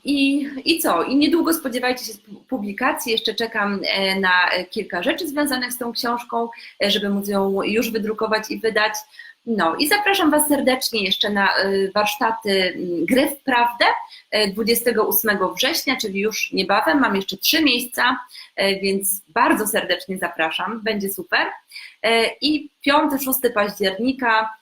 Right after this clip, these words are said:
e, ostatnie w tym roku warsztaty w partnerstwie z końmi. Tematem będą związki,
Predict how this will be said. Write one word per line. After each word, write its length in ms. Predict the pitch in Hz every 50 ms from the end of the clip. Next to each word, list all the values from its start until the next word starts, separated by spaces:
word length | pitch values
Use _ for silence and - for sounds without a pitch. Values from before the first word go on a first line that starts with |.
| _ - -
e, 260 | 196 196 190 185 -
ostatnie 500 | 196 196 - - 233 233 - 220 202 202
w 40 | -
tym 140 | 202 196
roku 340 | 190 202 202 202 - 208 190
warsztaty 840 | 190 185 180 202 - - - 208 196 190 190 - 196 180 170 170 - _
w 20 | _
partnerstwie 760 | 196 180 180 185 - 208 202 196 196 - - - _ 156 151
z 100 | - -
końmi. 460 | - - 233 240 247 254 262 320 415 494 - _ _ - - - - _ _
Tematem 420 | 269 240 240 226 226 226 214 196
będą 380 | 190 185 175 165 160 156 156 156
związki, 600 | - - 208 220 247 285 294 294 - - 381